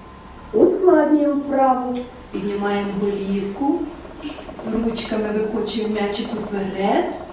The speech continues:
Затримались на секундочку. Ручки за голівку. Крильця розправили. Ручки на пояс.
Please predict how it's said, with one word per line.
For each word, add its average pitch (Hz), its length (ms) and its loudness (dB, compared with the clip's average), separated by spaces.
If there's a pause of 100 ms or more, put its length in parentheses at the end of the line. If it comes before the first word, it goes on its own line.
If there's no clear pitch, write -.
(880)
Затримались 240 840 0
на 254 100 -2
секундочку. 214 760 -2 (320)
Ручки 233 460 0
за 226 220 2
голівку. 226 920 2 (1300)
Крильця 311 720 2
розправили. 269 800 0 (920)
Ручки 247 400 0
на 254 180 4 (300)
пояс. 311 480 4